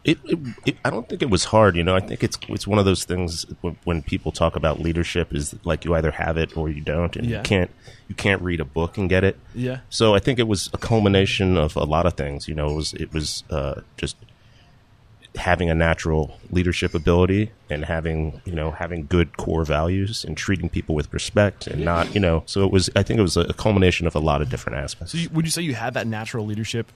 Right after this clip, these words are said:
Speaker 2: ability?
Speaker 1: I think so.
Speaker 2: What makes you a natural leader?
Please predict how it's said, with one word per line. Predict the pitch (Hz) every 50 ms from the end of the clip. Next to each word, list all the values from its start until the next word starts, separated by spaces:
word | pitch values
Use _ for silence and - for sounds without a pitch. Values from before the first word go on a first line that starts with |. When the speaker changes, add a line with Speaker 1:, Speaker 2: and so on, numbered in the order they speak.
| _ -
Speaker 2:
ability? | 101 95 98 101 107 120 160 170 - - - -
Speaker 1:
I | - 143
think | - - 80 -
so. | - - - - -
Speaker 2:
What | - 156 160
makes | 160 156 160 147 - -
you | 151 147
a |
natural | 147 143 135 131 - 151 147
leader? | 139 143 - -